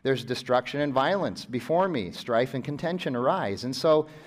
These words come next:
as a result, the law is paralyzed and justice never goes forth. So those who seek justice and are being oppressed,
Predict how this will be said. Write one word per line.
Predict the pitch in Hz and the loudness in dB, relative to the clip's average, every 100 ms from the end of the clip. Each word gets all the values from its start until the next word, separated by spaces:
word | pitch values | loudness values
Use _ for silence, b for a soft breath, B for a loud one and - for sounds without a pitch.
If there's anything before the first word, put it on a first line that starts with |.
| B B | B B
as | 143 139 | 0 2
a | |
result, | 147 131 185 190 | 0 2 2 2
the | 156 | 0
law | 135 180 226 | 0 0 2
is | 143 | 2
paralyzed | 135 - 233 214 127 104 131 165 | 0 0 4 4 4 4 2 0
and | 156 | -2
justice | 139 185 185 151 147 | 0 -2 -2 -6 -4
never | 120 117 135 | 0 0 0
goes | 135 151 - | 0 0 -4
forth. | - 214 175 - - | -4 2 2 0 -10
So | - 143 | -2 2
those | 139 170 170 | 4 2 0
who | 156 131 B B B 120 | -4 -4 B B B -20
seek | - - 262 277 - | -16 -2 0 2 2
justice | 131 107 - 107 113 | 2 2 -4 -8 -6
and | |
are | 120 | -4
being | 139 151 135 | 0 0 -2
oppressed, | 135 208 175 - - | 0 2 2 0 -18